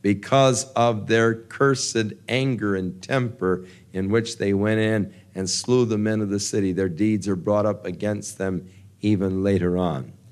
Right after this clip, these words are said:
And so we, we find that God is open. He doesn't try to hide the sins of men. He, he doesn't in any wise come off with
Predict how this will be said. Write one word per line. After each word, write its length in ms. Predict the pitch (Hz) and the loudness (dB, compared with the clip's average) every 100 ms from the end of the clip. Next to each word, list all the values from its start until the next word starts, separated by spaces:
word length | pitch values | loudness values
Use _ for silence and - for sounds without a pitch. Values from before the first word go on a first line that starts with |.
| - - - - | -20 -20 -8 0
And 160 | 113 | 2
so 480 | - 135 127 107 - - _ - _ _ - _ _ _ | 4 4 4 2 -2 -18 _ -20 _ _ -20 _ _ _
we, 320 | 98 113 113 | 4 6 6
we 240 | 98 104 110 | 4 2 2
find 420 | 110 127 127 123 | 4 4 4 4
that 300 | 117 110 - - - - - 110 | 4 2 -8 -20 -20 -20 -10 2
God 400 | 131 135 131 120 | 6 8 6 6
is 260 | 113 101 - | 4 4 4
open. 520 | 123 147 147 - 175 | 6 6 4 0 4
He 100 | 151 | 4
doesn't 400 | 110 113 107 113 | 4 2 2 -2
try 280 | - 120 117 | -2 0 2
to 160 | 110 98 | 2 0
hide 920 | 92 - - 107 107 117 135 127 101 - - - - | -4 -16 -2 2 4 4 2 0 -6 -10 -20 -20 -6
the 100 | 104 | -4
sins 480 | - - 131 127 110 | 0 2 4 4 2
of 160 | 110 | 0
men. 480 | 101 113 135 165 160 - - - _ _ | 2 4 4 2 -2 -8 -20 -20 _ _
He, 220 | - - | -8 0
he 120 | 107 | 0
doesn't 520 | 107 131 127 131 120 120 | 2 2 2 0 -2 -2
in 220 | 117 123 | -2 0
any 360 | 139 180 196 | 2 4 4
wise 680 | 160 117 104 92 87 87 - | 4 4 4 2 0 -2 -6
come 280 | - - 120 | -8 0 4
off 320 | 120 127 123 | 4 4 2
with 300 | 113 117 113 | 4 4 2